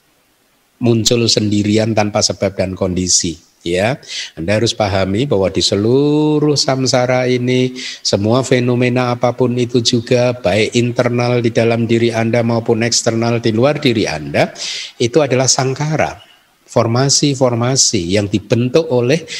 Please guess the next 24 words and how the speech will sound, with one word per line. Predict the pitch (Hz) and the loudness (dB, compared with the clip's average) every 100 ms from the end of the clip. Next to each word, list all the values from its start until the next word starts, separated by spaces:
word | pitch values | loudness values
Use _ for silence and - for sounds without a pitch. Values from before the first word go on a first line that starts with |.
| - | -6
sebab | - 117 127 123 | -4 -2 -2 -2
dan | - 117 | -2 0
kondisi. | 117 117 113 143 - 95 78 82 _ - | 0 0 0 2 2 0 -4 -10 _ -4
Itu, | 85 90 82 | -2 0 0
itu | 90 117 | 2 2
arti | 95 92 101 101 | 2 0 0 0
dari | 95 101 90 95 95 | -2 -2 -2 -2 0
sangkara, | - 90 90 95 101 80 - | 0 -2 -2 -2 0 -2 -6
atau | - - 95 98 98 - - - | -16 -2 0 0 -4 -10 -18 -8
saya | - 92 98 101 | -2 0 2 0
sering | - 98 98 | 0 0 0
menerjemahkannya | 95 92 - 92 85 92 87 90 95 | -2 -4 -4 -2 -2 -4 -4 -4 -2
sebagai | 92 - 87 - 87 85 80 | -2 -2 -2 -2 -2 -4 -4
formasi, | - 95 104 107 123 101 80 - - | -2 -2 0 0 2 0 -2 -10 -6
gitu | 85 82 | -4 -2
ya. | 82 85 98 160 - - - - - - - - | -2 0 0 0 -4 -10 -8 -8 -10 -12 -10 -2
Nah, | 110 92 - | 0 0 -2
biku | 123 190 185 | 0 2 2
tadi | 175 180 208 | 2 2 2
menjad-, | 170 131 123 123 143 | 2 2 2 0 0
muncul, | 151 143 123 110 | 2 2 2 2
sangweganya | 98 113 110 110 127 120 - 113 - 110 110 | 0 0 2 2 2 0 0 0 0 -2 0
itu | 107 127 131 | 0 0 2
muncul. | 120 120 123 110 85 80 | 2 0 0 0 0 -4